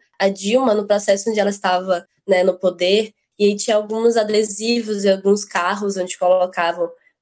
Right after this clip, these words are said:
pra, é, abastecer, né? Eu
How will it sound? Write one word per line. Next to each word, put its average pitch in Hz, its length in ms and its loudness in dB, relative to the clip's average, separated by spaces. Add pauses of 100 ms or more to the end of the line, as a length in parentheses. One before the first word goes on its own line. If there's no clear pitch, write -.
(100)
pra, 247 540 -2
é, 180 320 2
abastecer, 214 760 -4
né? 180 320 -2
Eu 175 220 -6